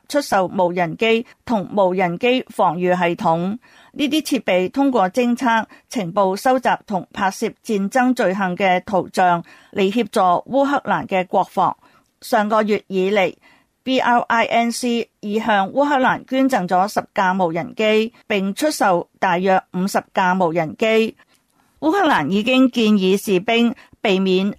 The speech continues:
將大疆無人機連接到 Wi-Fi 或移動網絡。烏克蘭政府報告話，大疆無人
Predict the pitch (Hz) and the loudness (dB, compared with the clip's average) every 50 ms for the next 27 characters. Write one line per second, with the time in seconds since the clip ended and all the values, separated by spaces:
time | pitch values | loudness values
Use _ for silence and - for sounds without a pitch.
0 | _ - - 254 247 240 240 233 226 185 180 175 - 240 233 233 240 226 196 180 | _ -6 0 2 2 2 2 2 0 0 0 0 0 2 2 2 2 2 2 2
1 | 156 185 170 160 165 - 220 226 226 - - - 214 202 180 170 175 - 208 190 | 2 0 -2 -2 -2 0 0 2 0 0 -2 -2 0 0 0 0 0 -4 -4 -2
2 | - 202 190 185 208 226 226 226 220 - 240 220 220 220 226 - _ - 202 190 | 0 0 0 2 2 2 2 2 2 2 2 2 2 2 0 -2 _ -2 -2 -2
3 | - - - 190 180 175 175 - 190 185 180 180 170 165 165 175 190 190 175 170 | -2 -2 -4 -4 -4 -4 -2 0 0 0 0 2 2 2 2 2 2 2 2 0
4 | - - - - _ _ _ - - _ _ _ _ _ _ - 294 311 311 320 | 0 -4 -10 -20 _ _ _ -20 -20 _ _ _ _ _ _ 0 2 2 2 2
5 | 285 269 190 123 71 80 - 247 220 190 196 202 - 190 196 214 254 226 208 202 | 2 2 0 0 -4 -4 -2 -2 0 0 0 -2 0 -2 0 0 2 0 2 2
6 | 233 214 202 208 190 185 185 180 - _ _ - 220 202 196 196 196 - 262 262 | 2 2 2 4 2 2 2 0 -4 _ _ -2 0 0 0 0 0 0 2 2
7 | 269 269 254 208 156 135 151 147 - | 4 4 2 2 2 0 -2 -4 -6